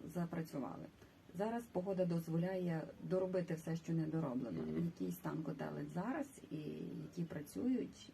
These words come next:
Speaker 1: і
Speaker 2: У нас
Speaker 1: що
Speaker 2: всі котельні
Speaker 1: відбувається?
Speaker 2: працюють. Єдине,
Speaker 1: Мгм.
Speaker 2: що автоматика налаштована так,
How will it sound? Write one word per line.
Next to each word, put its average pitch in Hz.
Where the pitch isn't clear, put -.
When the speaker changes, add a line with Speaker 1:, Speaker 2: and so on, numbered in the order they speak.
Speaker 1:
і -
Speaker 2:
У -
нас 98
Speaker 1:
що -
Speaker 2:
всі -
котельні -
Speaker 1:
відбувається? 85
Speaker 2:
працюють. -
Єдине, 90
Speaker 1:
Мгм. 85
Speaker 2:
що 87
автоматика 82
налаштована 78
так, 95